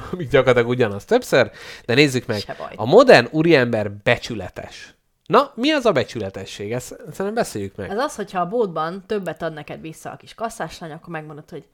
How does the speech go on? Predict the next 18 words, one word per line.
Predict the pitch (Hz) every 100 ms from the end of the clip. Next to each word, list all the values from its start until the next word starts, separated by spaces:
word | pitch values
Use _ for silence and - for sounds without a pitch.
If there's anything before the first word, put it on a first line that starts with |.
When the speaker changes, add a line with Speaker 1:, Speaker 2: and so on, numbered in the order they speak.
| _
Speaker 2:
kisasszony, | 302 - 156 - 156 143 147
ezt | - 196 -
a |
kerecsen | 214 226 214 214 208
sólyomos | 220 208 202 190 -
ötven | 202 202 190
forintot | 208 196 196 202
én | 240
visszaadnám | 240 - 208 151 147
az | 139 151
ön | 120
kezébe. | - 135 120 101 123
Speaker 1:
Hiszen | 143 156 208 208
véletlenül | 233 147 101 - 110 104
adta | 117 110 - 98
csak | - 104
át | 127 156 160
nekem, | 160 147 170 160